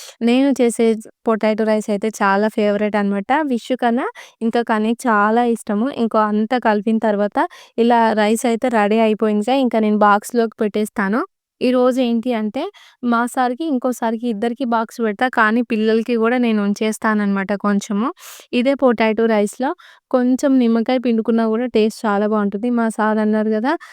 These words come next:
"నైట్ నేను సరిగ్గా తినలేదు, నాకు కొంచెం ఆకలి అవుతుంది, నాకు పెట్టు" అంటే ఇంకా తనకంట బాక్స్ ఏమొద్దంట,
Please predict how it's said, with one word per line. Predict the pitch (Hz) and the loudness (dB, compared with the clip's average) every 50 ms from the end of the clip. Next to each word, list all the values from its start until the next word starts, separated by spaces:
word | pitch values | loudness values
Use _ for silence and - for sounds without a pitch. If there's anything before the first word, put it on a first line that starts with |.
| - - - | -16 -8 -4
"నైట్ | 240 233 233 240 233 | 0 0 0 2 2
నేను | 254 240 240 233 226 | 2 2 2 2 0
సరిగ్గా | - 240 220 208 202 196 226 220 | 0 0 0 0 0 0 0 0
తినలేదు, | 202 220 214 208 208 208 202 220 | 2 2 0 2 0 0 0 0
నాకు | 262 262 254 226 208 | 0 0 0 0 0
కొంచెం | 220 214 - - 233 | -2 -4 -2 -2 -2
ఆకలి | 208 196 196 208 - 226 226 | 2 2 2 2 2 2 2
అవుతుంది, | 214 208 202 - 214 208 214 | 2 0 0 -2 0 0 2
నాకు | 214 214 208 196 | 2 0 -2 -2
పెట్టు" | 190 208 196 190 - 233 220 | -2 -2 -2 -2 0 -2 0
అంటే | 214 202 202 202 202 - 277 285 | 0 0 -2 -2 -2 -2 -2 0
ఇంకా | 254 247 226 - 220 | 0 0 0 0 0
తనకంట | 214 233 220 220 214 214 214 214 214 254 254 | 0 0 0 0 0 -2 -2 -2 -2 -2 0
బాక్స్ | 233 233 220 226 220 - - | 2 4 2 2 0 -2 -2
ఏమొద్దంట, | 233 208 202 208 208 196 185 190 185 185 180 - | 0 0 2 0 0 0 -2 -2 -2 -2 -2 0